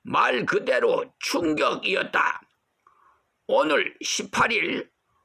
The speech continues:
오전 중앙,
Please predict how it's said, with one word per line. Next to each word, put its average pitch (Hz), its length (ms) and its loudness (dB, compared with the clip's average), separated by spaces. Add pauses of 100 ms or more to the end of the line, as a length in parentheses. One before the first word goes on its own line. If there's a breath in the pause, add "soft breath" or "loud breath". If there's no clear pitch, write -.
(400)
오전 190 920 0 (1300)
중앙, 196 760 2